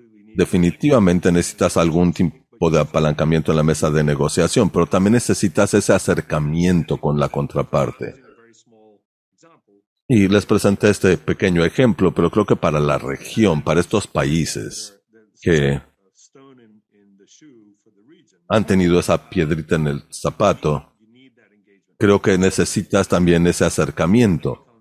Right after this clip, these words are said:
Y eso solo se logra a través de contacto y de desarrollar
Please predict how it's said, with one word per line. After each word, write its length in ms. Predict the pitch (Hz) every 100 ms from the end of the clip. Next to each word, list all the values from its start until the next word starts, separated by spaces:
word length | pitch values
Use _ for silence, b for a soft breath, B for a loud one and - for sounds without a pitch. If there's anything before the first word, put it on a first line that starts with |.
| _ _ _ _ _ _
Y 180 | - 104
eso 260 | 107 - 117
solo 460 | - 113 95 90
se 160 | 87 90
logra 360 | 80 82 80 80
a 40 |
través 360 | - 78 73 73
de 100 | 73
contacto 720 | 73 71 - 98 98 - 78
y 80 | 76
de 160 | 76
desarrollar 680 | 73 76 90 85 98 117 135